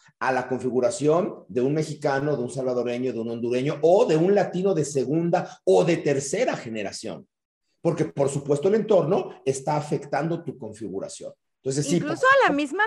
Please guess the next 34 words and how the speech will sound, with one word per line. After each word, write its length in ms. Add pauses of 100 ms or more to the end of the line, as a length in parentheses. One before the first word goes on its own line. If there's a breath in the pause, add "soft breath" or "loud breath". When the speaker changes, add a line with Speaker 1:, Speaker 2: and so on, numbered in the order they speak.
Speaker 2:
mexicana, 760
digo, 220
yo 260
voy 140
a 100
compartir 440
algo 200
muy 200
personal, 680
¿no? 240 (340 soft breath)
Cuando 320
yo 280
me 200
casé, 340
mi 120
abuela 240
a 40
mí 100
me 100
enseñó 300
que 80
tenía 300
que 120
lavar 360
y 60
planchar 440
porque 260
si 180
no, 460
no 320
era 140
lo 100
suficientemente 600
mujer. 320